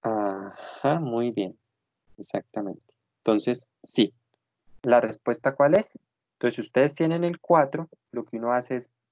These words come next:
decir, ¿cierto? Tengo,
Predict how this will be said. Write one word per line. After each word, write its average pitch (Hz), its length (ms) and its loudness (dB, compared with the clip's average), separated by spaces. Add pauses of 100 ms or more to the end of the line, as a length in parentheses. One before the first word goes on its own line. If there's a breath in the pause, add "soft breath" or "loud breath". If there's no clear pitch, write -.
(120)
decir, 123 400 -6 (2500)
¿cierto? 156 500 -4
Tengo, 120 460 -2